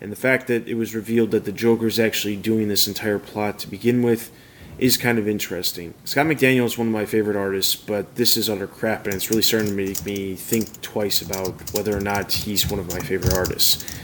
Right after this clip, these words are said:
Um, I don't know if it's just because he was rushed, but I don't think he was,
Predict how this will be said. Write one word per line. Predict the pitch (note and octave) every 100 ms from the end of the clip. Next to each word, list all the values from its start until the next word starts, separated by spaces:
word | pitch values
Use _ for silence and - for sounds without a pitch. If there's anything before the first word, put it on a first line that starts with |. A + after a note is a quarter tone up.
| - - - - -
Um, | F#2+ F#2+ F#2
I | G2
don't | A2+ G#2+
know | A#2
if | G#2
it's | G#2 -
just | - -
because | G#2 A2+ G#2+ G#2 G2 - - - - -
he | - A2+
was | G2+ F2+
rushed, | G#2+ A#2+ B2+ - - - - -
but | A2 A2+ - - - - -
I |
don't | B2+ B2+
think | C3 A2
he |
was, | G#2+ C#3 C3 A#2+ A2+ - - -